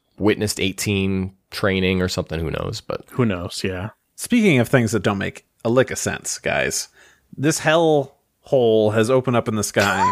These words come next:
Speaker 2: <laughs>
Speaker 3: People start
Speaker 2: Hellhole.
Speaker 3: freaking out. This one dude starts looting a shop, and you know who stops him from looting is Vegeta. I don't
Speaker 1: Yes.
Speaker 3: know. I think he's turned into a big capitalist since living
Speaker 1: Yeah.
Speaker 3: with Bulma. It's strange.
Speaker 2: <laughs>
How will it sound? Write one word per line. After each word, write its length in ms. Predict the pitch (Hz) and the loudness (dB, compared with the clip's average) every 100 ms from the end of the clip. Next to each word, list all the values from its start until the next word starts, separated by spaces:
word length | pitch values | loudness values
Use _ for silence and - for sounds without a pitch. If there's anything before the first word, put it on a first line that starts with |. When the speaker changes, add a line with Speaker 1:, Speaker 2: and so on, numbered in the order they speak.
| 932 | -2
Speaker 2:
<laughs> 80 | - | -2
Speaker 3:
People 180 | 170 120 | 0 2
start 200 | 117 110 | 2 0
Speaker 2:
Hellhole. 80 | 107 | 0
Speaker 3:
freaking 280 | 110 101 | -2 -2
out. 300 | 98 98 98 _ _ | -4 -4 -8 _ _
This 180 | 127 135 | -4 0
one 260 | 143 190 185 | 2 2 2
dude 240 | 170 160 | 2 2
starts 280 | - 143 110 | 0 -2 0
looting 380 | 117 151 180 143 | 0 2 2 0
a 60 | 117 | -2
shop, 540 | - 131 104 - - - | 0 0 0 -4 -14 -8
and 100 | 127 | -2
you 60 | 131 | 0
know 140 | 202 | 2
who 100 | 190 | 2
stops 420 | 143 - 143 - 170 | 0 0 0 0 -4
him 100 | 143 | -2
from 200 | 123 107 | -2 0
looting 400 | 127 143 151 147 | 2 2 -2 -6
is 160 | 117 | -6
Vegeta. 580 | 110 101 110 117 98 90 - _ - - | -4 -2 2 2 2 0 -6 _ -8 2
I 60 | 147 | 4
don't 100 | 143 | 4
Speaker 1:
Yes. 20 | |
Speaker 3:
know. 160 | 143 120 | 4 4
I 120 | 107 | 2
think 180 | 143 180 | 2 0
he's 160 | 147 127 | 0 0
turned 280 | 147 135 110 - | 2 0 -2 -8
into 200 | 135 127 | -4 -2
a 40 | 98 | 0
big 280 | 87 139 135 | 2 0 2
capitalist 640 | 147 117 - 90 82 - | 0 0 -2 -6 -6 -6
since 320 | 98 82 - | -6 -8 -4
living 400 | 113 87 78 107 | 2 4 4 0
Speaker 1:
Yeah. 60 | 104 | -4
Speaker 3:
with 160 | - | 2
Bulma. 420 | 107 104 92 302 | 4 4 4 2
It's 240 | 208 - - | 2 2 2
strange. 580 | 302 269 117 220 196 | 4 4 4 2 -2
Speaker 2:
<laughs> 60 | 196 | -8